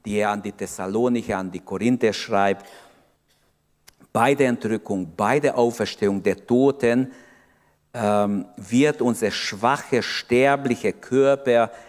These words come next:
verwandelt, wie Paulus schreibt, seinem verherrlichten Körper entsprechen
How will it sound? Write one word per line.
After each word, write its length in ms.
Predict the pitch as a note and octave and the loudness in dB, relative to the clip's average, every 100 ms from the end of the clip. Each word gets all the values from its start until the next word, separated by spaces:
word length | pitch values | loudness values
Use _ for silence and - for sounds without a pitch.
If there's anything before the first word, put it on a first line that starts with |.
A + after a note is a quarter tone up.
| - | -12
verwandelt, 920 | - G#2+ E2+ G2 A2 A2+ G#2 F#2 - | -2 -2 0 0 2 2 2 0 -2
wie 60 | |
Paulus 400 | F2 F#2+ G2 G2 | -4 0 0 0
schreibt, 520 | - - F#2 G#2 - - - - _ _ _ - | -4 -2 0 0 -2 -20 -20 -20 _ _ _ -16
seinem 880 | - C#3 C#3+ E3 F#3 F3+ D#3+ D#3+ - - - | -2 2 2 2 0 0 0 -4 -12 -20 -14
verherrlichten 1200 | - A#2 F#2+ A#2 C3 C#3 C#3+ B2 - G#2 G2 - | -2 0 2 2 4 2 0 -2 -2 -4 -4 -8
Körper 840 | - G#2+ A#2 A#2 - G#2 G#2 G2+ - - _ | -2 2 2 0 0 2 2 -2 -10 -20 _
entsprechen 1040 | - G2 - - - F2+ E2 - E2 D#2 | -4 -4 -4 -10 -8 -6 -6 -8 -12 -14